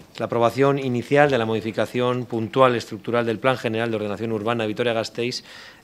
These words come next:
en lo que se refiere al régimen de las edificaciones y construcciones disconformes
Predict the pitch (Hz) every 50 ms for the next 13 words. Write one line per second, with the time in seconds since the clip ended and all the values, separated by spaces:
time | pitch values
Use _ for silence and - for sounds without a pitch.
0 | _ - 143 143 143 147 139 139 120 - 113 104 110 104 - 127 123 120 120 113
1 | 110 107 - 131 139 131 - 139 127 127 127 117 110 101 101 95 98 98 95 90
2 | 101 90 - 95 - 117 113 117 113 - 107 - 110 92 - - 107 - - -
3 | 117 113 117 120 - - - - _ _ _ - 107 107 - - - 98 92 -
4 | - 113 113 110 110 117 117 -